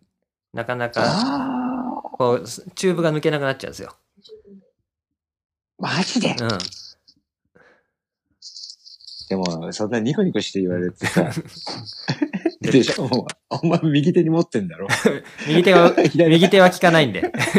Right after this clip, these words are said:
Speaker 1: <laughs> もうこれなんで。
Speaker 2: あー、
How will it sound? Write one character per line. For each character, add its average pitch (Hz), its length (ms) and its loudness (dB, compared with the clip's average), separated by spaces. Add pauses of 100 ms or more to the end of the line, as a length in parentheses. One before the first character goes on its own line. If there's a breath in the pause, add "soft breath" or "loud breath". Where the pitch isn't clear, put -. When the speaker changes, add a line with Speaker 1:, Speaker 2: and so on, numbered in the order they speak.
(240)
Speaker 1:
<laughs> - 560 -6
も 160 100 -2
う - 20 -4
こ 143 120 4
れ 143 80 6
な 135 140 4
ん 104 60 -6
で。 - 100 -10 (1800 loud breath)
Speaker 2:
あ 123 60 -2
ー、 127 460 -6